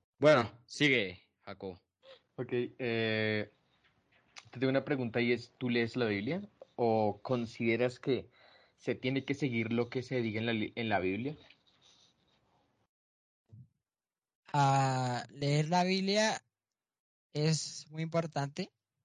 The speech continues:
Speaker 3: no es lo principal, o sea, realmente no es lo principal en nuestra iglesia. Por ejemplo, lo principal es,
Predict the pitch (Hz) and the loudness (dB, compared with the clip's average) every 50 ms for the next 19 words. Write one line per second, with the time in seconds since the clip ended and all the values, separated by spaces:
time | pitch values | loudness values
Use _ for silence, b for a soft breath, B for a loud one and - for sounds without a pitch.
0 | _ _ _ _ _ _ _ 160 147 147 156 156 151 170 165 156 165 175 175 165 | _ _ _ _ _ _ _ _ -2 0 0 2 2 2 0 0 0 -2 -2 -4
1 | - 175 156 - 131 139 147 160 160 _ _ _ _ - 139 - 143 139 135 131 | -8 -8 -4 -2 0 0 0 0 -4 _ _ _ _ -18 -14 -6 -4 -2 0 0
2 | 127 123 131 127 127 127 131 131 131 _ - 135 135 135 135 139 135 139 139 139 | 0 -2 -4 -8 -12 -14 -16 -20 -20 _ -18 -18 -18 -14 -12 -12 -12 -12 -14 -16
3 | 147 139 143 135 131 131 131 131 131 135 - - - 135 127 - 120 123 131 147 | -16 -14 -12 -10 -10 -10 -12 -14 -18 -20 -20 -20 -20 -20 -16 -12 -10 -8 -8 -8
4 | 143 139 131 131 131 131 135 139 135 131 b b b b b b b 147 156 151 | -6 -6 -6 -6 -6 -4 -2 -2 -2 -2 b b b b b b b 2 2 4
5 | - 160 165 165 156 160 147 - 156 156 170 175 175 175 170 165 - - - - | 4 4 4 4 2 0 0 2 4 4 4 4 2 2 0 -2 -6 -12 -16 -20